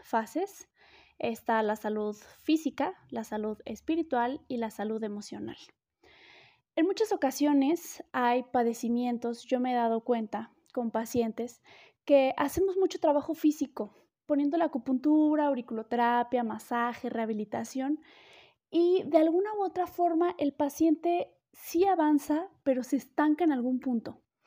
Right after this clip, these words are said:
que por más que le hacemos terapia física, ya no avanza. Entonces, meditando, reflexionando en esto,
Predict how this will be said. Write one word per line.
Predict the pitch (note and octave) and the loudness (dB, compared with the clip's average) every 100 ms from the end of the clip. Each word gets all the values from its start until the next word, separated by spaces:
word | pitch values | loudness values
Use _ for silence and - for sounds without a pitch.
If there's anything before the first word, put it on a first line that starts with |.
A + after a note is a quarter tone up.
| - _ | -20 _
que | D4+ | -2
por | - D4+ | 2 4
más | D4 E4 | 6 4
que | A4 | 0
le | E4 | -2
hacemos | C#4 C4+ D#4+ | 0 0 0
terapia | A#3+ A#3 C4+ C4 | 0 -2 -2 -4
física, | B3+ - C4+ D4 D#4+ - | -4 -4 -4 -4 -4 -6
ya | G#3+ C#4+ D4+ | -2 0 4
no | D#4 D4+ | 4 2
avanza. | C#4 C#4 B3+ A#3+ - _ _ - - - - - | 0 0 -2 -6 -12 _ _ -20 -20 -20 -20 -4
Entonces, | - D4+ F4 D#4 F4 - - _ | 2 2 4 2 2 -2 -14 _
meditando, | C4+ C4 B3 C4 C4+ C#4 C#4+ | -2 0 0 2 4 6 4
reflexionando | C#4+ - A#3+ C#4 B3 B3 C#4+ C4 A3+ - _ _ | 2 -2 -4 -4 -2 0 2 2 0 -4 _ _
en | C4 A#3 | 0 2
esto, | C4+ - C#4 E4 - | 0 0 0 0 -4